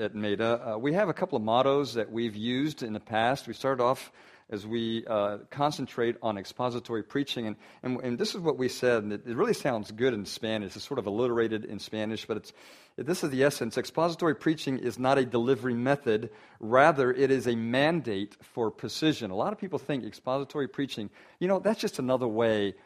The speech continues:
of preaching. I, I kind of like expository preaching, and I kind of like other kind of preaching. No, there's really only one kind of preaching, and it's the preaching of the word, expositing the word. That's what expository preaching is, just taking the text,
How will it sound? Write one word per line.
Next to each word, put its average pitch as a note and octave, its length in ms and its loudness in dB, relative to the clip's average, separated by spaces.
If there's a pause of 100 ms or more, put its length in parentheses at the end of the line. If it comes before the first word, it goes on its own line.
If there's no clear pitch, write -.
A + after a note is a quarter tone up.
(100)
of G#2+ 200 -2
preaching. A2 460 -4
I, C3 240 0
I C3 120 6
kind C#3+ 340 -2
of D#3 120 -2
like E3 260 2
expository D#3+ 560 -2
preaching, E3+ 320 -2
and E3 100 -2
I E3 60 0
kind F3+ 240 -2
of F3 60 2
like F3 200 0
other F#3 180 2
kind C#3+ 200 -4
of G#2 80 -6
preaching. G2 400 -10
No, C#3+ 260 -6 (480)
there's C3 180 -4
really E3 280 2 (100)
only B2+ 220 -4
one G#2 260 -2
kind F#2+ 240 -8
of E2+ 80 -16
preaching, F#2+ 440 -8
and G2+ 140 -10
it's G2+ 140 -12
the G2+ 80 -14
preaching C#3 380 -2
of G2+ 100 -4
the G2+ 80 -4
word, G#2+ 420 0
expositing B2+ 920 0 (300)
the B2 140 2
word. C3 400 2
That's B2+ 180 -4
what D#3 160 -4
expository C#3+ 600 -4
preaching D3 340 -6
is, D#3 220 -4
just - 160 -14
taking C#3+ 420 -2
the A2 80 -6
text, - 480 -2